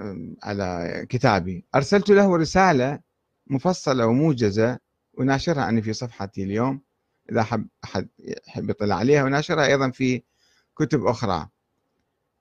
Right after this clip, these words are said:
في كتابي عن السيد الشيرازي، وناشرها في حوارات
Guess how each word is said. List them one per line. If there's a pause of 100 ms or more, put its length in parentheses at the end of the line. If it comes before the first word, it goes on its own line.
(160)
في
كتابي
عن
السيد
الشيرازي،
وناشرها
في
حوارات